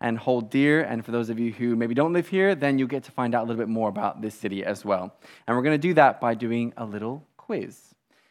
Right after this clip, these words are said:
And this quiz is all about firsts and lasts.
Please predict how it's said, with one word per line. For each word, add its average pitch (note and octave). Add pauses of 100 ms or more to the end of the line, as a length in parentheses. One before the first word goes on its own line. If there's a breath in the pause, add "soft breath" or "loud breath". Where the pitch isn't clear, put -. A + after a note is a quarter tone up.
(140)
And B2
this D3
quiz E3+
is C#3
all D3+
about C3
firsts - (100)
and B2
lasts. -